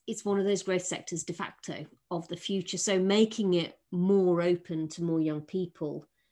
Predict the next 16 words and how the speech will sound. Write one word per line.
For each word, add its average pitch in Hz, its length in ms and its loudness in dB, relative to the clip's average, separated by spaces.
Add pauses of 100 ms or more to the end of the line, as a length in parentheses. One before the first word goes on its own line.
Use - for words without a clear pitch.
(340)
um, 160 260 -2
whether 160 240 -2
it's 156 140 -8
through 156 100 -2
the 151 60 -4
coding 175 400 -2
programs, 165 760 -4
hackathons, 165 640 -6
and 175 140 0
all 175 100 2
the 175 140 4
other 185 100 0
stuff - 280 -8
that 175 100 -6
you 165 80 -8
do, 147 240 -8